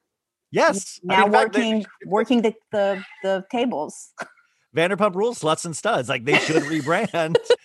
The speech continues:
Speaker 1: But, well, I was like, I was like, the only thing, if they wanna rush into filming, like, you're gonna have to have, like, Sheena deliver in the Sur alleyway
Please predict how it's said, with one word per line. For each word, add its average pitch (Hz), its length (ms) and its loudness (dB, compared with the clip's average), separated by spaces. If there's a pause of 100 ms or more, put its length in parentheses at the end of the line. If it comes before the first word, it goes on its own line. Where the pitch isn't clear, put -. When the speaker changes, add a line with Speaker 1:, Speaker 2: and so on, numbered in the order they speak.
(340)
Speaker 1:
But, 247 200 4 (340)
well, 196 140 6
I 247 40 6
was 277 100 0
like, 202 160 2
I 175 80 -2
was 196 80 -4
like, 180 160 -4 (180)
the 190 120 -4
only 247 220 -2
thing, 208 360 0 (320)
if 160 160 0
they 214 80 6
wanna 240 180 2
rush 190 280 0
into 175 120 -2
filming, 208 320 -4
like, 143 180 -4
you're 147 120 -6
gonna 165 140 -2
have 170 140 0
to 170 80 0
have, 151 80 2
like, 143 140 -2
Sheena 156 320 -2
deliver 143 500 -2
in 135 120 -4
the 131 80 -4
Sur 135 240 0
alleyway 110 680 0